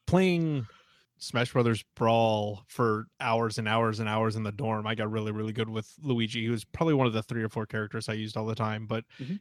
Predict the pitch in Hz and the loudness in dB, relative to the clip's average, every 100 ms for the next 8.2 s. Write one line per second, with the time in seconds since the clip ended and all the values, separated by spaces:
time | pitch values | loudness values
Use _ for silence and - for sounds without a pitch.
0 | - 151 143 117 - 143 139 143 147 143 | -2 0 2 0 0 4 4 2 -2 -4
1 | 151 131 123 117 - 117 120 120 120 123 | -4 -6 -6 -8 -8 -8 -4 -4 -2 -4
2 | 117 107 107 139 - 127 120 131 135 156 | -6 -8 -6 -6 -6 -10 -8 -6 -6 -8
3 | - 117 - - _ _ _ - _ _ | -12 -16 -16 -20 _ _ _ -18 _ _
4 | _ _ _ _ _ _ _ _ 127 113 | _ _ _ _ _ _ _ _ -2 0
5 | 135 127 123 127 - _ _ - 160 135 | 0 -2 -6 -6 -12 _ _ -8 -4 -4
6 | - 160 - 175 170 175 185 196 - 143 | 0 0 4 2 4 0 0 0 -2 -2
7 | 120 117 131 123 123 123 147 139 117 - | -4 -2 0 2 2 0 -2 -2 -4 -6
8 | 104 | -10